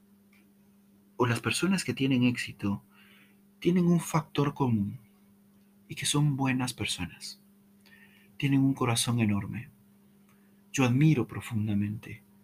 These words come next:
estas personas. Las personas que se entregan por completo, las personas que son realmente seres humanos espectaculares,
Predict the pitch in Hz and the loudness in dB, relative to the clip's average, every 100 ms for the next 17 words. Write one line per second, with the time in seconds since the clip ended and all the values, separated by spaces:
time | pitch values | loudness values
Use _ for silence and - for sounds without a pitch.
0 | _ _ - 117 104 98 104 - 90 - | _ _ -20 -14 -10 -8 -8 -10 -12 -14
1 | - - _ _ _ _ _ _ _ - | -16 -18 _ _ _ _ _ _ _ -20
2 | _ - - - - 117 - - 135 151 | _ -20 -20 -20 -6 -4 -2 0 2 4
3 | 160 - 127 123 - - - _ _ _ | 2 2 2 2 -8 -20 -20 _ _ _
4 | - 131 120 120 143 165 147 110 107 - | 0 2 4 4 6 6 4 0 -2 -4
5 | 101 107 92 - - - _ _ _ _ | -6 -6 -14 -16 -20 -20 _ _ _ _
6 | 113 110 123 - 123 127 135 - 120 113 | -6 -4 -4 -2 0 2 2 0 0 -2
7 | - - - - - - - 131 139 147 | -6 -20 -20 -20 -20 -12 2 4 6 4
8 | - - - _ _ - 135 147 147 151 | 0 -16 -20 _ _ -10 2 4 6 6
9 | 151 147 135 151 135 - - _ _ - | 6 4 4 2 0 -8 -20 _ _ -6
10 | - - 170 156 151 135 123 120 120 113 | -2 4 6 6 4 2 2 2 0 -2
11 | 107 110 104 104 - 107 101 120 123 - | -6 -8 -8 -10 -8 -6 -6 -8 -12 -16